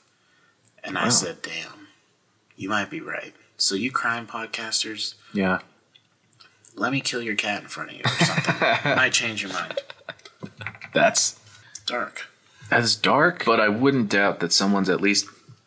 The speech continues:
Speaker 2: attempted that podcast idea.
Speaker 1: Yeah, I guess if they had, they wouldn't
Speaker 2: Yeah.
Speaker 1: be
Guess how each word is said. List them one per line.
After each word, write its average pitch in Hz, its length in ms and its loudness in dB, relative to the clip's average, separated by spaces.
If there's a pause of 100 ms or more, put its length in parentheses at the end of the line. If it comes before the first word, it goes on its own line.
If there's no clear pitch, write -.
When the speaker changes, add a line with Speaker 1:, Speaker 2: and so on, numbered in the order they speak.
Speaker 2:
attempted 92 600 2
that 76 300 2 (260)
podcast 80 480 0
idea. 65 240 -6 (340)
Speaker 1:
Yeah, 170 300 2
I 147 80 4
guess 165 240 2
if 226 140 -4
they 127 140 2
had, 131 640 0 (120)
they 98 160 2
wouldn't 107 260 0
Speaker 2:
Yeah. 92 220 0
Speaker 1:
be 104 600 -6